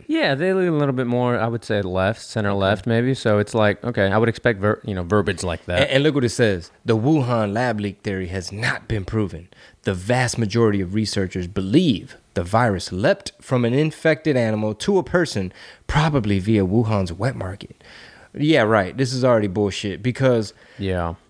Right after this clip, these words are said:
Speaker 2: even in the Jon Stewart and Stephen Colbert, uh, little sit down, it's the, Stephen Colbert says,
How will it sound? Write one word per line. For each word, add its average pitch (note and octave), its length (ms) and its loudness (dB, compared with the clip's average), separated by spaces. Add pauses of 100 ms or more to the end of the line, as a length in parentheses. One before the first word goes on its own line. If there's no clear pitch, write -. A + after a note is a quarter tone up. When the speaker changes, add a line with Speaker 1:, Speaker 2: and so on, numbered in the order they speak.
Speaker 2:
even F#3 260 4
in F#3 120 4
the C3+ 80 2
Jon C3+ 340 0
Stewart C#3+ 520 2
and A2+ 160 -4
Stephen B2+ 340 0
Colbert, B2+ 600 0 (300)
uh, A#2 240 0
little A#2+ 460 -2 (280)
sit C#3+ 240 0
down, C3+ 320 0 (680)
it's A#2 200 0
the, G#2+ 480 2 (880)
Stephen D3+ 340 0
Colbert C3+ 380 2
says, G#2+ 440 -2